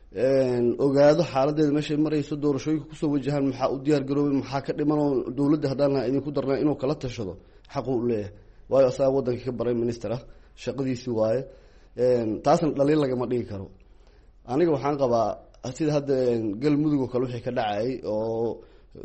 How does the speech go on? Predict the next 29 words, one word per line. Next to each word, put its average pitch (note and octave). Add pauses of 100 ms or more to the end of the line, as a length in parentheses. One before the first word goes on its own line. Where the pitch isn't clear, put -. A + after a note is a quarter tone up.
(180)
loo C3
kala C3+
jabay, A#2+
saddex D3+
ilaa C3
afar D#3
madaxweyne C3
ku C3+
dhowaad C#3+
ay D3
gaartay, A#2 (340)
waxaas C#3
oo A#2
kale A2
waa G2+
ceeb. G#2+ (440)
Dowladda D#3
federaalka D3
waxay C#3
rabto A#2
maxay G#2+
tahay? A#2 (200)
Dowladda D#3
federaalka D3+
waxay D3+
rabtaa D#3+
maamul C3
goboleed C3
dhisan, F3+